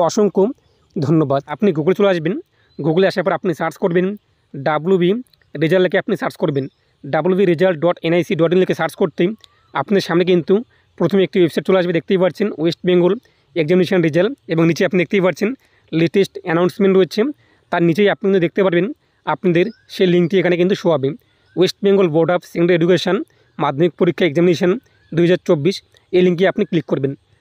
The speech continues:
তো এখানে ক্লিক করতে আপনার সামনে কিন্তু পরবর্তী পেজে রয়েছে, পরবর্তী পেজটি কিন্তু চলে আসবে। পরবর্তী পেজে আপনি দেখতেই পাচ্ছেন ইন্টার রোল নাম্বার, এখানে আপনাদের মাধ্যমিকের যে রোল নাম্বার রয়েছে তা উল্লেখ করে দেবেন। এরপর যে ইন্টার date of birth, তো আপনার date of birth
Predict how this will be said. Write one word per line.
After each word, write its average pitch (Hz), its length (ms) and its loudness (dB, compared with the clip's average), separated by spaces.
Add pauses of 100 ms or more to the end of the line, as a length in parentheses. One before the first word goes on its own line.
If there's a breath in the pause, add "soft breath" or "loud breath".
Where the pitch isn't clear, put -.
(120)
তো - 120 -6
এখানে 190 220 0
ক্লিক 214 220 0
করতে 220 240 0
আপনার 180 220 -6
সামনে 185 220 0
কিন্তু 175 200 0 (500)
পরবর্তী 180 400 0
পেজে 180 260 0
রয়েছে, 190 200 0 (500 soft breath)
পরবর্তী 180 340 0
পেজটি 175 280 0
কিন্তু 196 160 0
চলে 175 140 4
আসবে। 135 140 -4 (540 soft breath)
পরবর্তী 185 340 2
পেজে 196 200 0
আপনি 214 180 -4
দেখতেই 190 260 0
পাচ্ছেন 190 280 0 (440)
ইন্টার 185 340 2
রোল 170 160 2
নাম্বার, 135 220 -2 (460)
এখানে 190 220 0
আপনাদের 185 260 0
মাধ্যমিকের 170 380 0
যে 185 80 2
রোল 170 160 4
নাম্বার 190 200 2
রয়েছে 185 200 0 (460)
তা 175 140 -2
উল্লেখ 175 200 0
করে 180 140 -2
দেবেন। 180 160 2 (500)
এরপর 180 260 0
যে 196 60 2 (120)
ইন্টার 180 280 2
date 160 180 0
of 131 100 -4
birth, 131 160 -2 (400)
তো - 40 0 (100)
আপনার 180 240 -2
date 160 180 0
of 160 100 -2
birth 180 160 0